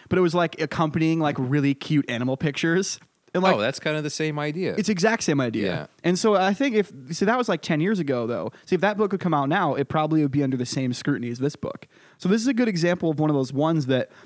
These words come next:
Speaker 1: without the internet and, like, the outrage sort of culture, uh, there wouldn't have been any outrage for this particular series of books.
Speaker 2: Dude, people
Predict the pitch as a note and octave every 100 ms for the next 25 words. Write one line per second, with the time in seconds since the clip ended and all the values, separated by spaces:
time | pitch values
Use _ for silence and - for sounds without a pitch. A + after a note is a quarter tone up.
0 | - - D3+ F3+ E3+ D3+ D3+ E3 F3 F#3
1 | - - - D3+ D3 C#3 C3+ C3+ C3 -
2 | D3 C#3+ C3 D3+ A#2+ - C#3 C3 - A#3
3 | C4 - _ _ _ _ _ - C#3 C3+
4 | C3+ E3 E3 F3+ D#3 D#3+ D3 C3 C3 A#2+
5 | G#2 - - - _ C#3 A#2+ - - -
6 | C3 B2 A#2 B2 A#2 A#2 A2+ E3 D#3+ -
7 | - G3+ A#3+